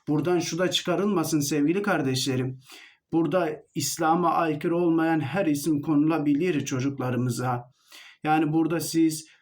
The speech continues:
bu İslami bir isim koymadınız diye bu böyledir, bu şöyledir diye bir fetva vermiyorum.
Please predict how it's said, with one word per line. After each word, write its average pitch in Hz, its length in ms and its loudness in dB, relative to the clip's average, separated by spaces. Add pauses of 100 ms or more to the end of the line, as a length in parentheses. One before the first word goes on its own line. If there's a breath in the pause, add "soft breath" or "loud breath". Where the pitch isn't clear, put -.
(200 soft breath)
bu - 180 -12
İslami 156 580 2
bir 151 100 2
isim 143 400 0
koymadınız 147 760 0
diye 147 280 0
bu 147 320 0
böyledir, 151 520 0
bu 139 60 -4
şöyledir 143 500 0
diye 143 140 0
bir 143 60 -2
fetva 147 460 -2
vermiyorum. 120 760 0